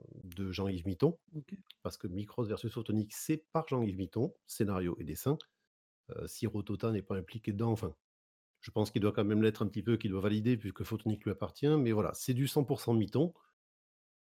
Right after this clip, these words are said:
Speaker 1: Bon, pour moi, c'est clairement, heu, Micros Photonics, c'est les héros de ma jeunesse, hein. Il y a,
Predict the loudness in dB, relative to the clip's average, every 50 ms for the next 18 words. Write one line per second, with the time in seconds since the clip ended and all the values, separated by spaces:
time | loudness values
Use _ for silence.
0 | _ _ _ _ _ _ _ _ _ _ 4 4 4 4 4 6 8 8 8 8
1 | 8 8 6 4 2 2 2 2 2 0 0 0 0 2 4 4 6 6 6 6
2 | 6 4 4 2 2 0 -2 0 0 0 0 0 -2 -2 0 -2 -2 -2 -2 -2
3 | 0 0 2 2 2 4 4 4 4 4 4 2 2 0 -4 -8 -10 -10 -10 _
4 | _ _ _ _ _ _ _ _ -10 -4 -2 0 0